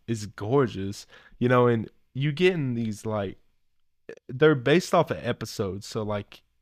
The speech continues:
it'd be, like, I think it's, like, ten episodes or thirteen episodes,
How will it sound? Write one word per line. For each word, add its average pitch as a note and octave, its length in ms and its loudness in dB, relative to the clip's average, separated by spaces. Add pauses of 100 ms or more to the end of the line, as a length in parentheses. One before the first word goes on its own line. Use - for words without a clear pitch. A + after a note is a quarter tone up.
(220)
it'd A#2 160 -4
be, B2 120 -2
like, G#2+ 300 -2 (340)
I C3 80 -4
think A#3 260 -4
it's, C3 140 -6
like, A2 160 -4
ten D#3 280 -2
episodes C#3 640 -4
or G#2 80 -8
thirteen B2 440 -4
episodes, B2 640 -4